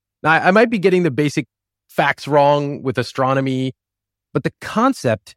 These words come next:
still remains true today, that only certain people have access to certain information, which is out of touch of mere mortals. And that is exactly how most people think about money, including Elisa and Jesse.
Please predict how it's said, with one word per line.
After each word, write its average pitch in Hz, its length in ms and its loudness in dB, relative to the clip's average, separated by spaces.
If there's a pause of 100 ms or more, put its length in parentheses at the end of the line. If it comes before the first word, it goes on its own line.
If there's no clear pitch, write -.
(120)
still 131 300 -4
remains 104 480 -4
true 87 280 -12
today, 78 320 -18 (380)
that 139 200 0
only 196 340 2
certain - 680 -4
people 135 380 -2
have 113 280 2
access 104 500 -6
to 107 120 -10
certain 123 380 -8
information, 101 680 -6 (360)
which 123 180 0
is 123 140 -2 (140)
out 139 220 0
of 135 200 -4
touch - 540 -10 (360)
of 101 160 -4
mere 98 320 -4
mortals. 85 680 -12 (800)
And 117 140 2
that 147 120 4
is 160 120 0
exactly 110 460 -2
how 101 160 -4
most 95 280 -6
people 101 220 -8
think 80 220 -12
about 92 260 -10
money, 127 380 -4 (240)
including 170 480 2
Elisa 104 380 -4
and 120 140 -4
Jesse. - 400 -6